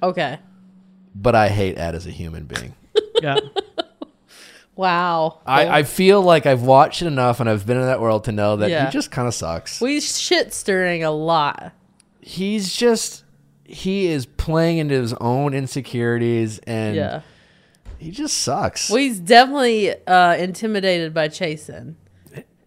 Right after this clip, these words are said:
Speaker 2: Ed has own, Ed's whole life, he has lost out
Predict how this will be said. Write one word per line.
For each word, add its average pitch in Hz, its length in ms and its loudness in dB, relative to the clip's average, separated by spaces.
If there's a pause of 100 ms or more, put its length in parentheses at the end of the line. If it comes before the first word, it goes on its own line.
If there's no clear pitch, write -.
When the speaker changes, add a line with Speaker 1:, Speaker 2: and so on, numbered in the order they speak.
(420)
Speaker 2:
Ed 170 200 12
has 226 240 6
own, 143 260 2 (420)
Ed's 156 200 6
whole 185 360 4
life, 98 380 2
he 139 220 -2
has 143 200 2
lost 120 420 4
out 104 460 2